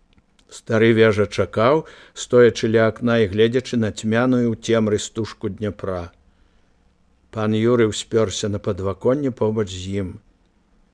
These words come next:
«Гэтыя шары грукалі страшна», — сказаў Вежа. «Як камяні па труне».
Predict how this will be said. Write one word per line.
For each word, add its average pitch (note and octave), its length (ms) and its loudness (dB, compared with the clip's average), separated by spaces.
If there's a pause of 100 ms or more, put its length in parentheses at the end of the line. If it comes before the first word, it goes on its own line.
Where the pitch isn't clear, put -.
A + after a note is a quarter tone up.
(800)
«Гэтыя B2 760 2
шары B2 560 2
грукалі C3 800 0
страшна», — A2 1120 -2 (480)
сказаў G2 560 -6
Вежа. F#2 480 -4 (1600)
«Як F#2+ 480 -2 (400)
камяні B2 800 4 (720)
па F#2+ 100 -6
труне». F#2 640 -6